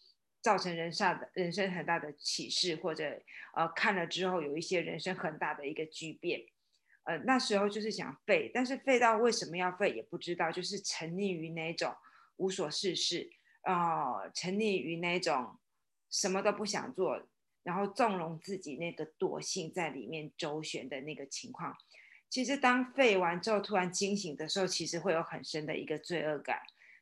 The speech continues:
就是那几个小时、那几天，哦，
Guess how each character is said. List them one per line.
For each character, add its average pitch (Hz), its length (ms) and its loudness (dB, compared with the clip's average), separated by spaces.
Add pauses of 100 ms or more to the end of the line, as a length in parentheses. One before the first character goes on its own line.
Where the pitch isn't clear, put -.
就 214 100 -6
是 240 100 2
那 247 160 4
几 160 200 -2
个 156 100 -4
小 139 300 -6
时、 - 240 -6
那 190 160 0
几 135 220 -6
天， 165 480 -2 (340)
哦， 165 280 4